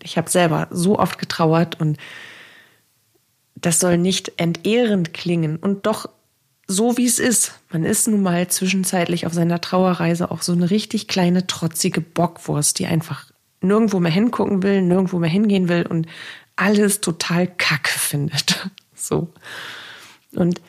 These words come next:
wenn ich mir jetzt das Ziel stecke, dass ich meinetwegen, na, was, also in der Trauer interessiert einen ja auch nicht wirklich viel, aber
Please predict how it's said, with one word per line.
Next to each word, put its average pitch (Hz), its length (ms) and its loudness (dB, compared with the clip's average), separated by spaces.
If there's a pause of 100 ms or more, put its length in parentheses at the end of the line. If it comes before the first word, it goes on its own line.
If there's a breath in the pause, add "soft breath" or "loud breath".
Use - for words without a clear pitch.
(840 soft breath)
wenn 208 160 2
ich 226 160 2
mir 208 140 4
jetzt 196 280 0
das - 220 0
Ziel 214 340 4
stecke, - 460 -2 (1200)
dass 180 260 2
ich 165 300 -2
meinetwegen, 170 720 2 (400)
na, 143 240 -2
was, - 220 -6
also - 260 -2
in 190 100 0
der 175 120 2
Trauer 180 340 2
interessiert 185 480 0
einen 160 180 0
ja 156 120 0
auch - 160 -4
nicht 170 300 -2
wirklich 196 360 0
viel, 139 360 -6
aber 156 420 0